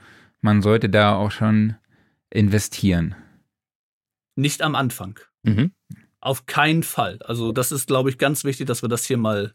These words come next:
Speaker 2: sagen. Wenn du anfängst, investier nicht fünftausend Euro in dein Equipment oder sechs oder sieben dieses, du musst
Speaker 1: Mhm.
Speaker 2: nicht High-End gleich sein.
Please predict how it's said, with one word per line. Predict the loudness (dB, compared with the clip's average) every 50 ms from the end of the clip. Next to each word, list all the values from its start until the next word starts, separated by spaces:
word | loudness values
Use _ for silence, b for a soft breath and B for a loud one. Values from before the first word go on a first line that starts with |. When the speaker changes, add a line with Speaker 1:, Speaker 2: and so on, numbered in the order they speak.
| _ _
Speaker 2:
sagen. | _ -4 -2 0 0 0 0 -2 -6 -6 -8 b b b b b b b b b _ _ _
Wenn | -4 -2 0 2 2
du | 0 0 -4 _
anfängst, | _ 2 2 2 2 -2 -6 -4 -4 -4 -4 -4 -8 -10 -12 -12 _ -16 -20 _ -14 _
investier | -2 0 2 2 0 -2 -2 -4 -2 -2 0
nicht | 0 -2 -2
fünftausend | -2 -2 -2 -2 -4 _ -4 -2 0 0 0 -2
Euro | -4 -4 -2 -2
in | -2
dein | -2 -4
Equipment | -6 -8 -8 -8 -10 -8 -8 -12 -12 -14 -16 -12
oder | -8 -6 -4 -4 -2
sechs | -2 -2 -4 -4 -6 -12 -10
oder | -8 -8
sieben | -6 -4 -4 -2 -2 -2
dieses, | -4 -4 -6 -6 -6 -6 -8 -8 _
du | -2 0
musst | 2 4 4
Speaker 1:
Mhm. | 4
Speaker 2:
nicht | 4 4 4 2
High-End | 2 0 0 0 -2 -2
gleich | -2 -4 -6 -8 -8
sein. | -10 -12 -12 -14 -14